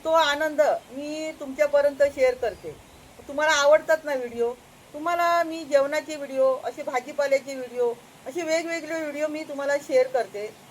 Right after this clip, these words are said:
तुम्हाला आणखीन कशी व्हिडिओ आवडतात ते पण तुम्ही मला कमेंट करून सांगा, मी तशी व्हिडिओ बनवण्याचा नक्की प्रयत्न करेन.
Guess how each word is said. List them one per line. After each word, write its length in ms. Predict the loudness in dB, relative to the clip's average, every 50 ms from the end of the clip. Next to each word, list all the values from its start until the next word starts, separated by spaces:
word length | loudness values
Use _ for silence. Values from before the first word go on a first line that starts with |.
| -20 -16
तुम्हाला 240 | -6 -4 -2 -2 0
आणखीन 360 | 0 -2 -2 -2 -4 -6 -4
कशी 300 | 0 2 2 2 2 -2
व्हिडिओ 200 | -4 -4 0 0
आवडतात 500 | 2 4 4 4 2 0 -2 -2 -4 -4 -4 -4
ते 60 | -6
पण 180 | -6 -6 -8 -8
तुम्ही 200 | -8 -10 -10 -8
मला 200 | -4 -4 -4 -2
कमेंट 320 | -2 -4 -4 -4 -6 -6 -4 -2
करून 200 | -4 -2 -4 -6
सांगा, 360 | -6 -6 -6 -4 -4 -6 -6 -8 -10 -16 -20 -16 -12
मी 80 | -10 0 2 4
तशी 220 | 4 4 2 -2
व्हिडिओ 220 | -4 -2 -2 -2 2
बनवण्याचा 640 | 2 2 2 2 0 -2 -4 -4 -4 -2 -2 -2
नक्की 300 | -2 -4 -6 -8 -8 -10
प्रयत्न 500 | -6 0 2 2 4 2 2 0 -4 -8
करेन. 340 | -4 -2 -2 -2 -2 -4 -8